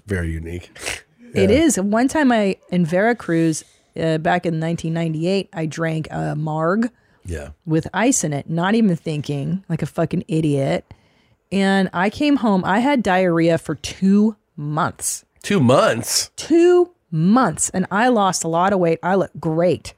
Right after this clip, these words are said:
Speaker 1: Yeah.
Speaker 2: And, but I was poor. I was a college kid. It was like, we did it for,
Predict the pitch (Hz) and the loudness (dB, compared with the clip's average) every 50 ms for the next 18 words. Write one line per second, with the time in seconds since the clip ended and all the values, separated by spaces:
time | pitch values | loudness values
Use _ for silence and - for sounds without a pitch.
0 | _ - 90 82 76 73 - - _ _ - 196 196 190 170 233 226 226 233 220 | _ -4 -4 -2 -2 -4 -8 -14 _ _ -2 0 0 2 2 2 2 2 2 0
1 | - - - 311 339 240 180 165 160 165 165 156 175 - - - 180 190 214 214 | 0 0 2 4 4 6 6 4 4 2 2 0 -2 -4 -2 0 2 2 4 4
2 | 180 160 - - - - 143 139 143 147 151 151 160 160 160 156 - 156 151 147 | 2 0 -2 -6 -6 -4 -4 -2 -2 -2 -2 -4 -4 -4 -4 -4 -2 -2 -2 -2
3 | 147 - 165 160 - 180 175 165 147 - - 151 151 151 151 | -2 -2 -4 -2 0 0 0 0 0 -2 -2 0 0 0 0